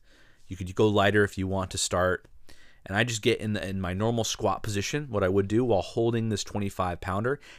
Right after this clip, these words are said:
and I try to sink as deep as I can into that squat. Okay, to where my, my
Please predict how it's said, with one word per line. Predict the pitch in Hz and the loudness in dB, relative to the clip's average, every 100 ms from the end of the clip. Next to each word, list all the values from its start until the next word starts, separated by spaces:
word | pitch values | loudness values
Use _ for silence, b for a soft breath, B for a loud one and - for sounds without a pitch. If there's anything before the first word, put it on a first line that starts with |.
| B | B
and | 110 | -4
I | 123 | -2
try | 151 | 0
to | 143 113 | -2 -2
sink | - - 151 147 - | 0 0 0 -4 -4
as | 107 95 | -4 -2
deep | 95 120 131 - | -2 0 -2 -2
as | 117 107 | -2 0
I | 101 | -2
can | - 110 95 85 - | -2 -4 -2 -4 -6
into | 90 90 | -8 -6
that | 85 73 | -8 -6
squat. | - 76 69 - _ _ _ _ - _ - - - | -8 -8 -10 -12 _ _ _ _ -20 _ -20 -20 -12
Okay, | - - | -6 -6
to | - 98 | -2 2
where | 104 | 4
my, | 101 98 90 B B B B - | 4 4 0 B B B B -2
my | 95 104 107 104 | 2 4 4 2